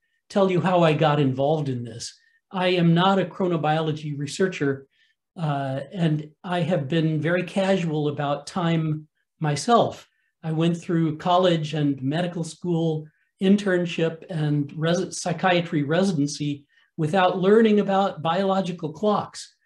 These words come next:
And it only changed by accident during my geriatric psychiatry fellowship. I did a fellowship at the Bedford V A grec, Geriatric Research Education and Clinical Center.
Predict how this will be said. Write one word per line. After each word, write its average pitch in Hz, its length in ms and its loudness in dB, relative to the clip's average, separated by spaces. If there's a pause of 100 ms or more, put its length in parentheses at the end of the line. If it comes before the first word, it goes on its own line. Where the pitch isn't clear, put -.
(300)
And 170 260 2
it 156 100 0
only 190 320 4
changed 185 540 -2
by 147 220 0
accident 156 580 -4
during 156 260 2
my 147 160 2
geriatric 147 680 -2
psychiatry 139 540 -4
fellowship. 190 520 -2 (680)
I 160 300 -6 (320)
did 220 340 4
a 165 460 0
fellowship 202 720 0
at 156 180 -12
the 151 220 -8
Bedford 170 760 -2
V 165 280 -2
A 151 240 0
grec, 160 540 -2 (140)
Geriatric 170 640 0
Research 160 460 -2
Education 156 580 -2
and 131 160 -2
Clinical 160 400 0
Center. 135 480 -4